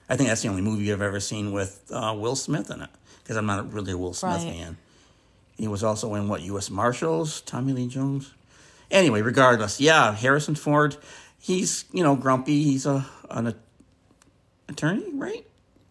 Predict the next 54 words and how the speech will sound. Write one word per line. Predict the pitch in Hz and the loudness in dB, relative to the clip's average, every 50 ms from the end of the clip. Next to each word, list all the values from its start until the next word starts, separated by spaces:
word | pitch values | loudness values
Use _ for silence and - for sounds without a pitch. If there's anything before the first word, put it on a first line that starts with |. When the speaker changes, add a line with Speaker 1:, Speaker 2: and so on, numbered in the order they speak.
| _ - | _ -6
Speaker 2:
In | 202 214 | -4 0
Speaker 1:
In | 202 | 2
the | - | 4
Speaker 2:
this, | - - | 4 4
Speaker 1:
movie, | 147 147 143 - - 139 | 4 4 4 2 0 0
Speaker 2:
they're | 240 240 233 240 | 0 2 4 6
all | 247 247 247 | 6 6 6
Speaker 1:
yeah. | 247 | 4
Speaker 2:
licenses. | 262 277 285 277 - - 156 175 - - 247 247 | 4 2 0 -2 -4 -4 -6 -6 -6 -6 -6 -4
Speaker 1:
Yeah, | 254 104 | -4 -2
they're | - - 214 | -2 -2 0
Speaker 2:
They're | 226 226 226 | 4 6 6
Speaker 1:
all, | 233 233 233 226 | 8 8 6 6
Speaker 2:
all | 226 233 254 | 4 0 -4
law-, | 254 - | -4 -4
I | - 190 | -4 -2
mean, | 208 214 208 | -2 -2 -2
they're | 208 202 175 | -2 0 4
Speaker 1:
they're | 151 151 | 6 8
all | 156 180 175 | 10 10 8
Speaker 2:
all | 165 | 6
Speaker 1:
shrinks. | - - - 190 165 139 135 - - | 4 0 0 -2 -2 -2 -4 -6 -2
That's | 143 185 | 0 4
Speaker 2:
they're | 226 | 6
Speaker 1:
right. | 220 226 | 6 6
Speaker 2:
all, | 233 233 226 220 - - _ _ _ | 6 4 2 -4 -10 -18 _ _ _
Speaker 1:
Not | - 123 113 101 - - - - | -4 -2 -2 -2 -4 -6 -6 0
Speaker 2:
they're | 214 214 | 2 4
all | 220 226 | 4 4
Speaker 1:
attorneys. | 220 - 247 247 240 226 | 4 2 0 0 0 -2
Speaker 2:
therapists. | - 175 170 - - - - - | -4 -8 -8 -10 -12 -12 -8 -6
Speaker 1:
Yeah, | 127 | -4
I'm | 127 | -4
Speaker 2:
They're | 143 208 208 202 | -2 0 0 0
Speaker 1:
still | 196 196 | 2 2
stuck | 196 - - | 2 2 2
Speaker 2:
all | - | 2
Speaker 1:
on | 131 117 | 0 -2
commercial | - - 127 131 - 220 - - | -2 -2 0 2 2 2 0 0
with, | 214 208 | 0 0
Speaker 2:
licensed | 220 208 208 - 156 151 - - | 0 -2 -2 -6 -8 -10 -12 -10
Speaker 1:
yeah, | - 117 113 95 87 95 - _ _ _ _ _ _ _ _ _ _ - | -8 -6 -6 -6 -6 -10 -14 _ _ _ _ _ _ _ _ _ _ -6
attorneys. | - 208 202 135 131 - - | -4 -2 0 0 0 -2 -4
Speaker 2:
therapists, | - - - - - - - - | -6 -10 -12 -14 -14 -14 -10 -6
yeah. | 104 | -2
Speaker 1:
They're | 117 117 | 2 4
all | 120 127 123 | 6 6 4
therapists, | 123 - 123 117 110 - - 90 - - - | 4 2 0 0 -2 -2 -6 -14 -14 -12 -10
right. | 131 120 101 - - | -8 -8 -8 -8 -8
Speaker 2:
Yeah. | 214 - - - | -10 -10 -8 -10
Speaker 1:
Psychiatrists, | 196 185 - 156 - - 104 92 87 92 - 107 107 - | -10 -10 -12 -12 -10 -8 -8 -8 -8 -8 -12 -14 -14 -10
whatever. | 117 117 120 110 - - - - - | -8 -6 -4 -4 -6 -6 -10 -14 -6
Yeah. | - 160 156 - - - - | -2 -2 -2 -2 -4 -8 -8
Speaker 2:
Yeah. | 240 269 - | -6 -6 -6